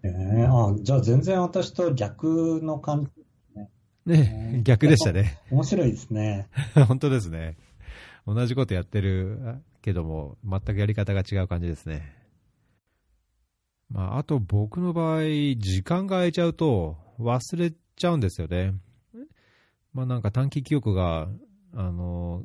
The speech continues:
Speaker 2: 記憶能力が短いのか知らないですけど、なんかコツコツコツコツ、こう継続的にやっていかないと、あの、しばらく間空くと、あれどこまでやったっけなみたいな、こう、もう一度同じとこ見直して、で、書き始めて、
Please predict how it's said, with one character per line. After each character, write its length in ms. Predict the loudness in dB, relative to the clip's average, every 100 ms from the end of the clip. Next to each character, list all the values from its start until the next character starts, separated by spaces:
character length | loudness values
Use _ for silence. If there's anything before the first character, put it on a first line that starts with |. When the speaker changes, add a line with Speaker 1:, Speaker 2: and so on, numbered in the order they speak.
| -10
Speaker 2:
記 120 | -6
憶 160 | -6 -2
能 100 | -2
力 220 | -2 -4
が 60 | -6
短 300 | -4 -4 -4
い 60 |
の 60 | -4
か 100 | -6
知 60 | -8
ら 80 |
な 80 | -8
い 20 |
で 40 | -8
す 80 | -6
け 80 |
ど、 180 | -6 -6 -10 -20 -14 -4
な 80 |
ん 20 | -4
か 60 |
コ 120 | -2 -4
ツ 100 | -2
コ 100 | -4
ツ 80 |
コ 120 | -2 -6
ツ 80 |
コ 100 | -4
ツ、 420 | -4 -4 -4 -4 -8
こ 100 | -12
う 20 |
継 200 | -4 -2
続 200 | 0 -4
的 160 | -4 -4
に 80 | -4
や 60 |
っ 40 | -4
て 120 | -4
い 20 |
か 80 | -2
な 100 | -2
い 60 |
と、 360 | -2 -4 -4 -8 -14 _ _
あ 120 | -8 -4
の、 240 | -2 -2 -6 _
し 140 | -10 -4
ば 120 | -2
ら 80 | -2
く 80 |
間 220 | -2 0 -2
空 60 |
く 40 | -2
と、 400 | -4 -2 -2 -4 -12 -20 _ -4
あ 100 | -2
れ 100 | 0
ど 120 | -2
こ 100 | -2
ま 80 | 0
で 80 |
や 40 | -2
っ 40 |
た 120 | -2
っ 40 | -4
け 140 | -2
な 140 | -2 -4
み 80 |
た 80 | -4
い 60 | -6
な、 100 | -6
こ 300 | -4 -6 -6
う、 160 | -10 -6
も 300 | -4 -2 -2
う 40 |
一 140 | -2
度 140 | -2 -2
同 100 | -2
じ 80 | -2
と 100 | -4
こ 80 |
見 100 | -2
直 220 | -2 -2 -4
し 100 | -4
て、 380 | -2 -2 -4 -10 _ _ _ _ _
で、 580 | -6 -2 0 2 0 -2
書 80 | -4
き 100 | 0
始 200 | 0 0
め 160 | -6 -6
て、 380 | -4 -6 -6